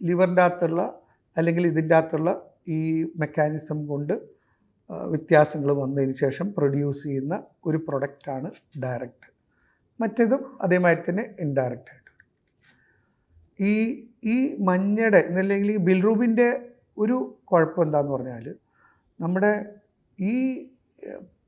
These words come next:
പ്രായം അനുസരിച്ച് എന്ന് പറഞ്ഞാൽ ജനിച്ചതിൻ്റെ, ഏഹ്, അതിപ്പോൾ ജനിച്ചത് പ്രീ ടേം മുതൽ ടേം വരെ ഏതൊരു പ്രായത്തിലും അത് ബ്ലഡ് ബ്രെയിൻ ബാരിയർ എന്ന് പറയും. അല്ലെങ്കിൽ നമ്മുടെ ദ-, ബ്ലഡും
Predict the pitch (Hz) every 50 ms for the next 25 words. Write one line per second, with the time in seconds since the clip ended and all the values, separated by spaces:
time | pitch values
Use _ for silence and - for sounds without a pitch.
0 | _ _ - - 170 175 180 196 208 220 233 240 240 233 233 185 156 151 143 -
1 | - - 139 135 139 - - - - 165 170 180 175 175 180 185 180 180 190 220
2 | 226 220 - - - 160 143 160 160 165 165 165 - - 196 190 185 185 180 202
3 | 226 - - - _ _ _ _ _ _ _ _ _ - - 185 202 - - 185
4 | 180 202 202 214 208 190 185 185 180 175 - - 190 202 208 214 196 170 170 175
5 | 165 - 180 180 190 185 165 160 165 180 240 - - - _ _ _ _ - 208
6 | 220 220 214 170 131 110 131 - - - _ _ _ _ _ _ _ _ _ _
7 | _ _ _ _ 202 208 226 254 269 277 277 277 269 269 233 208 185 180 185 180
8 | 180 - 151 147 170 220 - - _ _ _ _ _ - 170 165 160 208 233 226
9 | - - - - _ _ _ _ _ _ - 143 131 156 170 190 185 190 185 180
10 | 185 208 233 226 226 226 220 190 160 143 147 151 151 156 160 160 156 165 160 156
11 | 151 147 123 110 110 - - _ - 165 160 175 180 180 208 233 - - - _
12 | _ _ _ _ _ _ 196 170 175 175 180 196 - - - - - _ _ _
13 | _ - 135 135 139 143 139 135 131 135 143 143 143 143 147 160 208 240